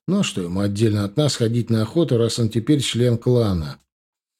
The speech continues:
Правда, сразу после завтрака мы отправились не охотиться, а на королевский аукцион.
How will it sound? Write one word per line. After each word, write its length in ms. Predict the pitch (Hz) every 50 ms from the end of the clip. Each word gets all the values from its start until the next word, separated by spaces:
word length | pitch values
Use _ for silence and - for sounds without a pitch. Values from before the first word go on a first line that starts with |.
| _ _ _ _ _
Правда, 320 | 110 110 104 98 87 95
сразу 360 | - - 110 107 98 90 85
после 300 | 82 90 92 90 - 104
завтрака 500 | 101 104 160 180 156 - 156 147 - 147
мы 140 | 139 156 190
отправились 640 | 190 147 - - 156 160 165 160 156 156 143 - -
не 100 | 156 160
охотиться, 800 | 175 175 151 - - 143 139 131 117 120 107 - - - 117 107
а 80 | - 117
на 120 | 117 113
королевский 640 | 107 - 104 98 98 101 123 147 139 - - - 139
аукцион. 880 | 127 - 123 113 107 104 - - - - 107 98 95 85 78 71 67